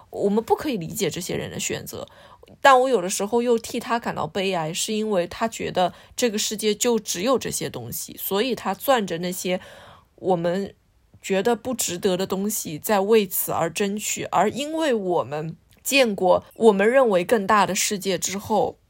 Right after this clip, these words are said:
我们觉得有些东西我可以不要，我可以做出一个我认为合理的、正确的判断，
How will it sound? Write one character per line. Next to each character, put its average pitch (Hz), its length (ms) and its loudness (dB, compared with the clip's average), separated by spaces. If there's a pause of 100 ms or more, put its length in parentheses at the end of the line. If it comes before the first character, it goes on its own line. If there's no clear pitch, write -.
(100)
我 - 160 -2
们 185 140 -2
觉 220 180 2
得 240 100 2
有 170 220 -4
些 214 240 -2
东 220 240 -4
西 175 280 -8 (360)
我 185 100 -4
可 196 300 -2
以 254 160 -4
不 - 240 -14
要， - 260 -6 (360)
我 185 140 -2
可 233 220 2
以 277 140 0
做 269 240 2
出 240 280 -4
一 185 140 -6
个 208 200 0
我 165 200 0
认 208 260 2
为 180 140 0
合 175 300 -4
理 202 160 -4
的、 147 120 -4
正 226 260 0
确 - 160 -6
的 185 100 -2
判 202 400 -2
断， - 240 -8